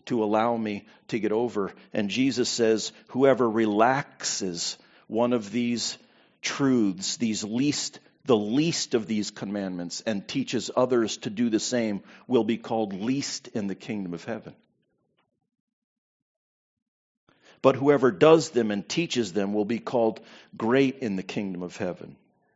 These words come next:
Here's what we need to remember, church.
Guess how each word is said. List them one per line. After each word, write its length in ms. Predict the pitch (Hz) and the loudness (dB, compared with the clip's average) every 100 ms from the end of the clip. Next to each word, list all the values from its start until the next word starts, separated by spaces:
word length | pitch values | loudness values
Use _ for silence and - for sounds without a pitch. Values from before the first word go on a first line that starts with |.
| _ _ _ _ _ _ _ _ _ _ _ - _ _ - | _ _ _ _ _ _ _ _ _ _ _ -20 _ _ 0
Here's 200 | 151 156 | 2 4
what 100 | 151 | 2
we 140 | 147 | 2
need 180 | 139 117 | 0 -2
to 80 | 123 | -4
remember, 540 | 113 117 131 113 101 - - _ _ _ _ _ _ _ _ - | -2 0 2 2 0 -4 -18 _ _ _ _ _ _ _ _ -4
church. 360 | 117 107 - | -2 -2 -4